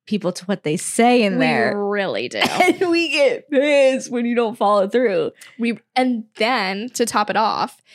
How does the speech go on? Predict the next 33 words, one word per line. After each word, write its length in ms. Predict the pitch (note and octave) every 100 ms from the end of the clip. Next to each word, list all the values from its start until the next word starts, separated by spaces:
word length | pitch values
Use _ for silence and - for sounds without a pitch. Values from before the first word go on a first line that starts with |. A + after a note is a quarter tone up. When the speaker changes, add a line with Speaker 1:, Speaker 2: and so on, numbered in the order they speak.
| - _ _ - _ -
Speaker 2:
this 280 | A3+ C4 C4+
is 380 | G4 D4+ B3+ -
something 240 | B3 A#3
that 160 | G#3 A#2
really 200 | F#3+ E3
annoys 340 | C#3 C#3 -
me. 160 | - G#2
When 300 | A3 A#3 A3
guys 420 | G#3 F#3+ G#3+ C4+
say 240 | - G3+ F#3+
they 160 | G#3+
want 200 | G3+ G3
their 120 | G3
first 460 | G3 F#3 F#3 G3+ -
kiss 580 | - F3+ D#3 A3 - -
to 140 | -
not 260 | G#3+ F3+ D3+
be 140 | G3
in 80 | F#3+
a 60 | F#3
game, 500 | D3+ E3+ F3 G#3 A#3+ - - -
I'm 120 | B3+
saving 380 | - D4+ F4 F#4+
our 160 | G4
first 500 | - C4+ B3 B3+ -
kiss 600 | - B3 G3 A3 C4+ -
for, 180 | - B3+
like, 240 | G#3+ F#3+ -
something 380 | - A#3+ A#3+ A3+
when 100 | G#3+
it's 140 | G#3+
just 180 | G#3+ G#3+
us. 320 | - F#3